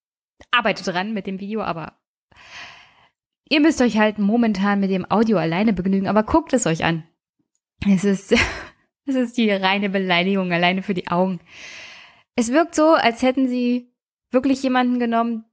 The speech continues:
den sie irgendwie in diese Rolle des Kommentators für die Bundestagsfraktion zwingen mussten. Ich, also, ich weiß nicht, wer das ist. Vielleicht kann, kann ja jemand rausfinden, wer dieser,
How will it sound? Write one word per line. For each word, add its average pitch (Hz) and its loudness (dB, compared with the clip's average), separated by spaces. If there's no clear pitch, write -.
den 226 2
sie 226 -2
irgendwie 226 0
in 220 2
diese 214 2
Rolle 262 2
des 220 -2
Kommentators 233 2
für 247 0
die 220 2
Bundestagsfraktion 226 0
zwingen 262 4
mussten. 226 2
Ich, - -2
also, 226 0
ich 254 4
weiß 320 4
nicht, 381 -2
wer 285 4
das 262 4
ist. 294 0
Vielleicht 220 2
kann, 240 0
kann 233 0
ja 240 2
jemand 226 2
rausfinden, 220 0
wer 220 4
dieser, 202 2